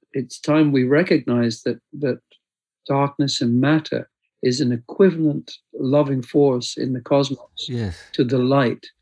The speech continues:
Speaker 2: Yeah.
Speaker 1: you know, and, and the brightness and clarity and logic and rationale that, that we've all been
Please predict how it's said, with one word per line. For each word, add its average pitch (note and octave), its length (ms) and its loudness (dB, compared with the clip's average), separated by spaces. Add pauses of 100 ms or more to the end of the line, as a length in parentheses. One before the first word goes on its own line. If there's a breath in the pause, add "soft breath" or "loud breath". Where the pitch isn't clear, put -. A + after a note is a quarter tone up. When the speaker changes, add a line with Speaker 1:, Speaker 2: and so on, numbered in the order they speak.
(120)
Speaker 2:
Yeah. A#2+ 180 -12
Speaker 1:
you A#2+ 100 -2
know, A#2+ 360 2
and, B2 340 0
and B2+ 240 0
the B2 60 0
brightness C3+ 600 -2
and A#2+ 140 -8
clarity C3 460 -2
and B2+ 180 0
logic C3 480 0
and A#2+ 180 -2 (280 soft breath)
rationale C3 920 0 (520)
that, D#3 200 -4
that C3+ 220 -2
we've B2+ 220 0
all C3+ 180 4
been C3+ 340 -2